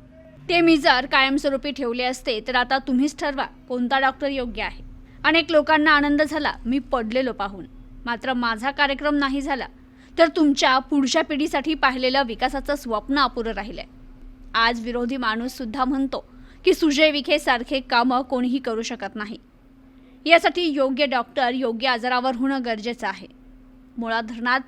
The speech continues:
पाच टीएमसी पाणी उरलं तरी वांबोरी चारीला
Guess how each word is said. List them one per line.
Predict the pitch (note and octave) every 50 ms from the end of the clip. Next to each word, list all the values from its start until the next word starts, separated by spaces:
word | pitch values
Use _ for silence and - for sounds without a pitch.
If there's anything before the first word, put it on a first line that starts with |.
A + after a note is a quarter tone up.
| -
पाच | B3+ A#3+ A#3+ A#3+ - - C4+
टीएमसी | B3 A#3+ B3+ B3+ - C#4+
पाणी | B3+ C#4 C4 C4 C#4 C#4 -
उरलं | B3+ C4 C4 B3+ D#4 D4+ A3+ G#3+ A3 A3+ -
तरी | C4 C#4+ C#4+
वांबोरी | B3 C4 A#3+ A#3 A#3+ B3 C4 C#4 D4
चारीला | - - C4+ C4 D4 D4+ C4+